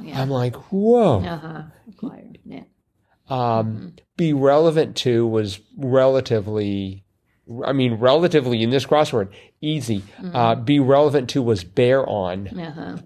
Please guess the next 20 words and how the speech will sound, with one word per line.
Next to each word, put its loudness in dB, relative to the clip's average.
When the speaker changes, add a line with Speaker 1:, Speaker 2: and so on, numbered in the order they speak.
Speaker 2:
That, -2
that -4
took -4
me, -2
took -8
me -2
a 0
while. -4
Speaker 1:
Yeah. -10
Speaker 2:
Um, 4
Speaker 1:
Yep. -18
Speaker 2:
I 4
had, 2
uh, 0
fifty 2
across. 2
They're 0
not 2
usually 0
offered. 0